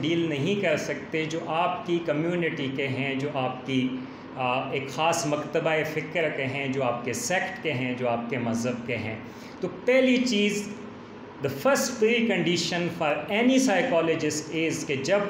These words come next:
वो अपने ऑफिस में दाखिल हो तो वो अपने अकीदे, अपनी रवायात, अपनी अकदार का जुब्बा बाहर उतार के उसको,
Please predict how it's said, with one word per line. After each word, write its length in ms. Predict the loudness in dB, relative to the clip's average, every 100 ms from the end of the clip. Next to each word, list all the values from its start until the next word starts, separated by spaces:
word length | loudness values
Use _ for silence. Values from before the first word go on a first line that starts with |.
| 0
वो 180 | 4 4 4
अपने 340 | 0 0 -2 0 0
ऑफिस 420 | 2 2 2 2
में 160 | 0 2
दाखिल 400 | 2 2 0 2
हो 180 | 2 2 0 -6 -8 -4
तो 60 |
वो 200 | 0 2
अपने 280 | 2 0 0
अकीदे, 560 | 0 0 -2 -2 2 2 2
अपनी 340 | 2 0 0 2
रवायात, 760 | 2 2 2 2 2 2 0
अपनी 300 | -2 -2 -2
अकदार 500 | -2 0 0 2 2 2
का 80 | 0 0
जुब्बा 440 | -2 0 2 4 2 -2 -8 -12 -14 -10 0
बाहर 440 | 2 2 2 2
उतार 360 | 2 2 4 4 2
के 180 | 2 2 0
उसको, 340 | -4 0 4